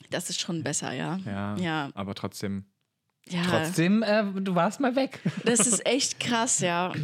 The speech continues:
Speaker 1: Das ist wirklich nicht schön. Ich bin da auch nicht stolz drauf, aber ja, weiß ich nicht. Irgendwie ist es dann wieder gekommen. Jetzt ist es wieder da. Das ist wirklich so Stress bei mir einfach.
Speaker 2: Ich weiß noch, wie stolz du warst, als du erzählt
Speaker 1: Ja.
Speaker 2: hast, "Ich habe Matcha hinter mir gelassen."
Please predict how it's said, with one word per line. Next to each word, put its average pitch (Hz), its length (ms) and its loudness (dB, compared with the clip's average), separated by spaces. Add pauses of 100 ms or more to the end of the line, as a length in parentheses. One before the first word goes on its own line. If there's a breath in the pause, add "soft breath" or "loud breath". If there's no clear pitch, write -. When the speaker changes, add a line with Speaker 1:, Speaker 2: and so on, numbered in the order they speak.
(180)
Speaker 1:
Das 202 240 0
ist 208 140 -2
wirklich 220 300 -2
nicht 226 240 0
schön. 185 540 0
Ich - 180 -8
bin 220 100 0
da 220 120 2
auch 226 100 -2
nicht 233 140 0
stolz 214 300 0
drauf, 180 320 -2
aber 185 360 0 (500 loud breath)
ja, 196 160 0
weiß 208 200 0
ich 170 160 -6
nicht. 175 240 -2
Irgendwie 214 480 -2
ist - 200 0
es - 100 -2
dann 214 180 0
wieder 208 200 0
gekommen. 180 600 -4
Jetzt 180 220 -6
ist - 80 -4
es 214 40 -10
wieder 202 180 -2
da. 185 240 0
Das 185 160 0
ist - 140 0
wirklich 233 260 0
so - 80 0
Stress 233 400 -2
bei 175 160 -6
mir 185 260 -6
einfach. 180 140 -2
Speaker 2:
Ich 175 100 2
weiß 214 140 6
noch, 226 80 2
wie 202 80 4
stolz 202 380 2
du 170 140 -2
warst, 131 360 0
als 123 200 -4
du 135 80 0
erzählt 135 400 0
Speaker 1:
Ja. 208 120 2
Speaker 2:
hast, 117 260 -4 (400 loud breath)
"Ich 131 160 -4
habe 131 200 0
Matcha 127 320 -2
hinter 110 280 -4
mir 101 120 -2
gelassen." 107 540 -2